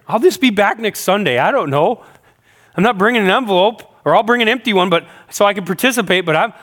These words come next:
I'm just here. I'm just gonna be loyal here." That costs nothing. Maybe a little time,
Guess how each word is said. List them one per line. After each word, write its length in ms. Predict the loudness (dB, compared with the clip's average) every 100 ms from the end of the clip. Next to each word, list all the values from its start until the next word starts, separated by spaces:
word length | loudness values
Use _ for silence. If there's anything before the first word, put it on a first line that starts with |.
| -12 -6
I'm 120 | -2
just 220 | -4 -2
here. 260 | 0 2 2
I'm 140 | 0
just 160 | -2 -2
gonna 280 | 0 0 -2 -8 -2
be 140 | 2
loyal 380 | 4 4 2 0
here." 200 | -2 -6
That 140 | -6
costs 260 | -2 -2 -2
nothing. 480 | -2 -2 -4 -10 -12 _ _ _ _ _ _ _ _ _ _ _ -8
Maybe 120 | -4
a 40 |
little 160 | -4 -4
time, 500 | -4 -4 -2 -4